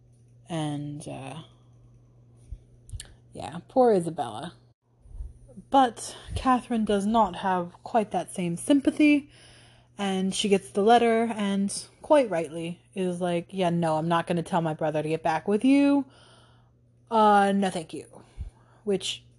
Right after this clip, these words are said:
is the correct thing to do. It's what she should be doing. Um, but, yeah,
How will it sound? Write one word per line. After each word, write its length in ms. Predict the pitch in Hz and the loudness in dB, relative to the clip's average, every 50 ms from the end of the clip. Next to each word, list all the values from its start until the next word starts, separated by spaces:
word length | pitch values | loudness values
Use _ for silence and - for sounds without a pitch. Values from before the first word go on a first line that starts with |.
| _ _ | _ _
is 160 | 220 220 208 | 0 0 2
the 120 | - - 220 | 0 -2 -4
correct 420 | - - 220 190 165 165 - - | -2 2 2 2 2 0 -4 -16
thing 280 | - - 175 160 160 160 | -8 -8 -8 -8 -8 -10
to 100 | - 170 | -10 -6
do. 360 | 170 175 170 170 170 175 170 | -2 -2 0 0 -2 -2 -4
It's 160 | 180 175 - - | -8 -8 -6 -6
what 140 | 175 170 | -6 -6
she 100 | - - | -6 -8
should 240 | 170 - - 196 180 | -8 -4 -4 -4 -4
be 100 | 175 175 | -4 -6
doing. 480 | 165 175 165 165 165 160 165 170 175 175 _ _ _ _ _ _ - _ _ _ - - _ _ _ - - - - - - - _ _ _ _ _ _ _ _ | -4 -4 -2 -2 -2 -4 -4 -4 -6 -8 _ _ _ _ _ _ -20 _ _ _ -20 -20 _ _ _ -20 -20 -20 -20 -20 -20 -20 _ _ _ _ _ _ _ _
Um, 400 | 185 175 165 160 160 160 160 - _ | -8 -6 -6 -6 -6 -8 -10 -10 _
but, 360 | 170 160 156 160 165 151 - _ - 196 170 - - | -6 -6 -4 -6 -8 -10 -14 _ -14 -14 -14 -10 -4
yeah, 440 | 202 214 214 208 208 196 190 196 | -2 2 2 4 4 4 2 0